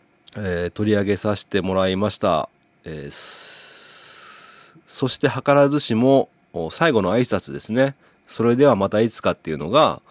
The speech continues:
まあ、二郎さんと被っているということで、えー、なかなか、えー、すごいなと <laughs> 思うんですけども、いや、厳しいですよね。今本当に、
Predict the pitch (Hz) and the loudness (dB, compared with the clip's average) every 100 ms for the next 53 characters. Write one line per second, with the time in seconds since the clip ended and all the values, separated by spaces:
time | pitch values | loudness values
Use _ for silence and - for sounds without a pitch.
0 | - _ _ - 92 104 110 98 - - | -20 _ _ -10 -6 0 2 2 -4 -8
1 | - 98 101 - - 76 80 71 67 73 | -6 -4 -4 -6 -6 -4 -4 -8 -10 -10
2 | 69 69 80 92 76 - _ 80 71 73 | -12 -8 -2 -2 -2 -6 _ -12 -10 -6
3 | 87 92 87 80 76 - _ _ - 85 | -4 -2 -2 0 0 -2 _ _ -16 -14
4 | 71 67 65 64 53 50 50 - - 60 | -12 -14 -18 -18 -20 -20 -18 -18 -16 -18
5 | - - _ - - 104 90 85 73 73 | -20 -20 _ -14 -4 0 0 -2 -6 -6
6 | - - - - - 247 - 311 370 - | -6 -8 -16 -16 -6 -4 -4 -6 -6 -8
7 | - - - - - - - 104 117 110 | -10 -20 -12 -12 -12 -14 -10 -4 0 0
8 | 101 87 - 90 87 92 95 90 82 - | 0 -4 -6 -6 -4 -2 -2 -2 -4 -12
9 | - 92 80 85 - 110 113 117 - 135 | -10 -4 -4 -6 -8 -4 -2 -2 -2 2
10 | 135 131 120 110 - 113 110 113 117 113 | 6 6 4 0 0 0 2 2 2 0
11 | 110 110 98 127 156 160 _ - 180 175 | -2 -2 0 -2 -2 -6 _ -2 0 0
12 | 165 | -2